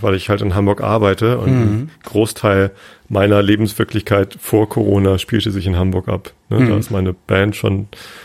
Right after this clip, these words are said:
Speaker 1: lange Zeit gewesen. Ähm, ich hab elf Jahre in Hamburg gewohnt. Äh, und jetzt, wo wir wieder rausgezogen sind, ja, fünf Tage die Woche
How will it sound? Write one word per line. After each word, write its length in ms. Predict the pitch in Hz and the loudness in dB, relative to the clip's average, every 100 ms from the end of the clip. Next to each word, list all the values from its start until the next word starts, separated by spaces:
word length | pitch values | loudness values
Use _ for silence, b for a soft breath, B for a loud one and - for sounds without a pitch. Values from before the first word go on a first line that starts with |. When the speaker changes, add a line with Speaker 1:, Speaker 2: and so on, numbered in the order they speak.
| B | B
Speaker 1:
lange 260 | 110 104 101 | -2 0 0
Zeit 260 | - 98 - | 0 0 0
gewesen. 760 | 98 98 98 95 95 92 92 - | -2 2 2 2 2 2 2 0
Ähm, 300 | 87 85 90 - | 0 0 -2 -4
ich 160 | - | -6
hab 140 | 104 - | -4 -2
elf 180 | 90 | -2
Jahre 160 | 98 95 | 0 0
in 100 | 87 | 2
Hamburg 400 | 92 92 90 _ | 2 0 -2 _
gewohnt. 500 | 90 87 120 120 - B B B B B | -4 0 2 0 -4 B B B B B
Äh, 140 | - 95 | -4 2
und 140 | 95 | 2
jetzt, 220 | 92 92 - | 2 0 0
wo 120 | 92 | 0
wir 60 | 90 | 2
wieder 120 | 90 | 2
rausgezogen 560 | 90 95 92 - 98 95 | 0 -2 -4 0 2 2
sind, 440 | 98 90 - - 151 156 - - - | 0 -2 -10 -14 -16 -18 -20 -20 -4
ja, 200 | 92 76 - | -2 -2 -6
fünf 220 | - 104 - | -4 -4 0
Tage 220 | 98 92 | 0 0
die 80 | 90 | 0
Woche 280 | 87 104 | 0 -2